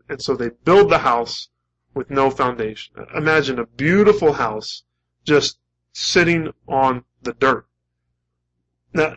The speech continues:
both of these are in the same area. And, you know, I, I imagine them even, like, on some sort of picturesque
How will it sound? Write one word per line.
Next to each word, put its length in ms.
both 300
of 100
these 180
are 80
in 80
the 80
same 300
area. 240
And, 80
you 80
know, 80
I, 180
I 300
imagine 360
them 140
even, 240
like, 220
on 160
some 200
sort 240
of 120
picturesque 680